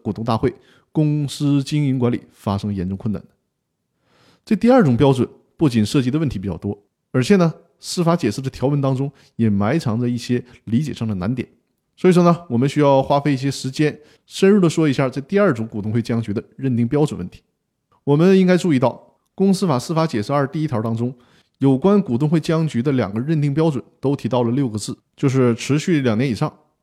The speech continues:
这意味着什么呢？就是说，不能一旦出现了股东会无法召开，或者股东会表决的时候出现僵持情况，无法形成有效的股东会决议，就认定为公司陷入僵局了。不能这么轻率地认定。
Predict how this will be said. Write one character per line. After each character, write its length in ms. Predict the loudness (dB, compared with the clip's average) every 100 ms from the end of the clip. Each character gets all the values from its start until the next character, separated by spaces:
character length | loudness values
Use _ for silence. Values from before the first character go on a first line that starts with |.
| _ _
这 120 | 2
意 120 | 4 4
味 100 | 2
着 60 |
什 120 | 0
么 60 | 0
呢？ 160 | 0 -4 _ _ _ 0
就 160 | 2
是 60 | 4
说， 260 | 2 0 -12 _ _ _
不 140 | 4
能 180 | 4 4
一 160 | 0 0
旦 240 | 0 -2
出 220 | -6 -2
现 160 | 0 2
了 80 | 0
股 160 | -2
东 100 | -4
会 140 | 0 -2
无 100 | 0
法 140 | 0
召 140 | 0
开， 200 | 0 -4 -6 _ _
或 120 | -2
者 100 | 0
股 240 | -2 -2 -2
东 100 | 0
会 140 | 0
表 240 | 0 0 0
决 140 | 0
的 100 | -2
时 100 | -2
候 140 | -4
出 180 | -4 -6
现 240 | -2 -2 0
僵 240 | -2 -2
持 120 | -2
情 160 | -4 -4
况， 180 | -6 -6 -14 -14 -4
无 120 | -2
法 180 | 0 0
形 240 | 0 -2
成 200 | 0 0 0
有 160 | -2
效 200 | 0 0
的 80 | 0
股 140 | -4
东 100 | -2
会 80 | 0
决 160 | 2 0
议， 140 | -2 -12 _
就 160 | 0 2
认 200 | 4 4
定 160 | 2 2
为 120 | -2
公 260 | -4 -6
司 100 | -6
陷 200 | -6 -4
入 80 | -4
僵 180 | -6 -8
局 120 | -8
了。 80 | -14 -16 _ _ _ _ _
不 140 | 2
能 100 | 2
这 100 | 2
么 80 | 0
轻 260 | 0 2 2
率 100 | 2
地 80 | 0
认 160 | -4
定。 140 | -6